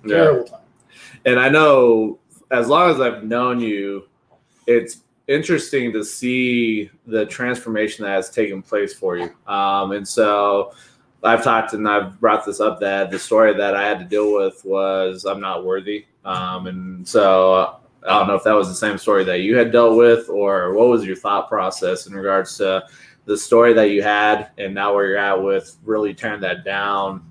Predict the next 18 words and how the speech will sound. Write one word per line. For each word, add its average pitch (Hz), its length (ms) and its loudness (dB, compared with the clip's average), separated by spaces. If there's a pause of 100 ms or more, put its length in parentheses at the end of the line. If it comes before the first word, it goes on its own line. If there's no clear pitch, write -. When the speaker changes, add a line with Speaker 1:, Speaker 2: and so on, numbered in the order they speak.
(160)
Speaker 1:
to 95 440 0
being 113 180 0
a 92 40 -8
mindset 95 500 -2
coach? - 520 -8
Speaker 2:
Right. 127 320 -8 (720)
Yeah, 202 380 4
no, 185 160 2
definitely. 151 460 0
I, 165 580 0 (1120)
I, 175 720 0 (300)
I, 165 200 -4 (680)
like 143 120 -4
I 165 40 2
said, 156 180 0
I 160 140 0
felt 185 320 -2
completely 151 800 -6